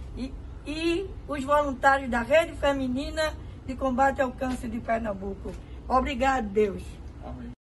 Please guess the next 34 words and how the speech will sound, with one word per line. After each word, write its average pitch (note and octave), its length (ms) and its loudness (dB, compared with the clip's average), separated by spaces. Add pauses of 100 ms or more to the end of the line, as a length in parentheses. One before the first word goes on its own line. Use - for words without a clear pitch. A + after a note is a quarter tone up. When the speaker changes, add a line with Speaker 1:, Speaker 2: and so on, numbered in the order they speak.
(1000)
Speaker 2:
E F#3+ 80 -8
a F#3 60 -4
gente G#3 200 -4
agradece G3+ 560 -4
a E3 60 -10
todos G3+ 260 -10
vocês E3 400 -10
que - 80 -20
contribuíram D#3 720 -12 (240)
no F3 140 -8
Apoia-se. E3+ 600 -10 (500)
E A3 80 -16
a D#3 40 -12
gente D#3 160 -16
torna E3+ 260 -10
a - 20 -10
dizer, C#3 240 -16
seja G3+ 400 -4
um G3+ 40 -6
apoiador D#3+ 600 -6 (360)
do E3+ 120 -8
programa D#3+ 400 -10
Na G3+ 160 -8
Frequência, E3 600 -10
pra E3 100 -12
gente E3 160 -12
tá F3+ 100 -8
podendo F3 380 -14
ajudar D3+ 420 -10 (800)
os F#3 160 -10
voluntários A3+ 800 -6 (180)
da D#3+ 200 -14
rede, F3+ 440 -12 (340)
de, D#3+ 600 -10